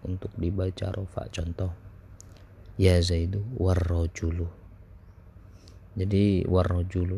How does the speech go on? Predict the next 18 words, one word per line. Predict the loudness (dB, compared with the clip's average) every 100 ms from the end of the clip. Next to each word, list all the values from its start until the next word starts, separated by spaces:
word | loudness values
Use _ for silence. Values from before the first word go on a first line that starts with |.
| -4
ini | -2 -2 -2 -4 -2
tabeknya | -2 0 0 -4 -6 -16 -16 -16 -20 -6 -2 2 2
lafat | 2 0 -2 -4 -6 -20 -20 -20 -20 -20 -8
Zaidu | 2 4 4 2 0 -2 -6 -12 -20 -20 -6
yang | -2 0 0 -2 -2
menjadi | -2 2 2 2 2
munada, | 2 2 0 -2 -4 -6 -16 -20 -20 -20 -20 -20 -20 -20 -14 -4
dan, | 2 2 2 0 -2 -4 -8 -18 -20 -20 -20 -20 -20 -20 -20 -20 -20 -20 -14 -2
eh, | 0 0
keadaan | 0 0 2 2 0 0 2
lafat | 0 0 -4 -2
warrojulu | -4 -2 -2 0 0 2 2 2
ini | 0 0 -2 -2 -2
memi-, | 0 2 2
mashuba | 2 -2 -2 -2 0 2 2
al, | 0 -2 -6 -4
ada | -2 0
alnya | -2 -2 -2 -6